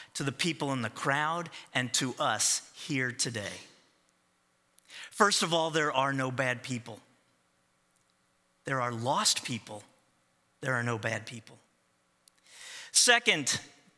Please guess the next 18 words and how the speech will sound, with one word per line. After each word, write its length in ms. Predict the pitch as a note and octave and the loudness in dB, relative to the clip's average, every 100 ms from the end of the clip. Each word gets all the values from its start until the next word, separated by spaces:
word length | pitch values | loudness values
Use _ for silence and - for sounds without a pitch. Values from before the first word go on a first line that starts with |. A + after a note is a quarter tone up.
| _ _ _ _ _ _ _ - D3 | _ _ _ _ _ _ _ -16 -2
lost 420 | D#3+ A3 - - | 2 4 4 4
people 340 | A3 - F3 D#3 | 0 2 2 4
are 120 | D#3 | 4
not 300 | D#3+ F3 - | 4 2 4
to 80 | F3+ | 2
be 300 | D3+ D#3 - | 4 0 2
avoided, 760 | D#3 B2+ A#2 G#3 A#3+ D#3+ C#3+ D#3 - - | 0 0 -2 2 2 4 0 -2 -10 0
they're 240 | E3+ F#3+ F3+ | 4 4 2
to 300 | - G3+ F#3 | 0 0 2
be 240 | C#3+ D#3+ | 0 0
pursued. 880 | - F#3+ - - B3+ C#4 A#3 A#2 G#2 - - _ _ _ _ _ _ _ _ _ _ _ _ _ _ _ _ _ _ - | 0 4 6 6 4 0 -2 -4 -8 -18 -20 _ _ _ _ _ _ _ _ _ _ _ _ _ _ _ _ _ _ -8
And 220 | C3 B2+ | -6 0
thirdly, 580 | A3+ A3 D3+ A2 G#2 A#2 - _ _ _ _ _ _ _ _ _ _ _ _ _ _ _ _ _ _ _ | 2 2 0 -2 -4 -4 -16 _ _ _ _ _ _ _ _ _ _ _ _ _ _ _ _ _ _ _
and 200 | C3 C3 | -6 -2
when 320 | C#3 G3 G#3+ | 0 0 0
they 320 | E3 E3 D#3+ - - _ _ _ _ - | 0 0 -2 -8 -20 _ _ _ _ -12
come 480 | - E3 D#3+ D#3+ B2 | -4 -2 -2 -4 -2
back 340 | A#2 G2 | -2 -2